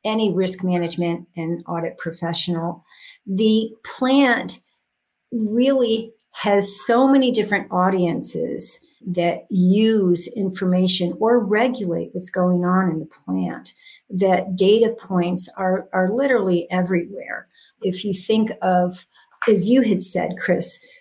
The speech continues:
you know, it's just a water treatment plant. But then when you think of what's behind it, and this gets into a little bit about that digital trust,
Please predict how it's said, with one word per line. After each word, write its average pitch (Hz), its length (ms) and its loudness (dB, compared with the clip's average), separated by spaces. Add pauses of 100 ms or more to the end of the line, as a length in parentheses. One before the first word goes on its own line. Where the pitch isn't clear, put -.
(140)
you 214 100 2
know, 190 160 6
it's 185 140 2
just 226 300 4
a 208 60 2
water 190 320 2
treatment 277 500 -2
plant. 190 300 -2
But - 200 -2
then 254 200 4
when 240 120 4
you 214 100 2
think 247 240 2
of 233 140 2
what's 202 200 2
behind 254 560 0
it, - 380 -2
and 190 180 -2
this 196 160 0
gets 233 280 0
into 214 280 0
a 175 60 4
little 196 240 0
bit 185 100 2
about 170 300 0
that 165 240 -6
digital 185 360 0
trust, - 600 -2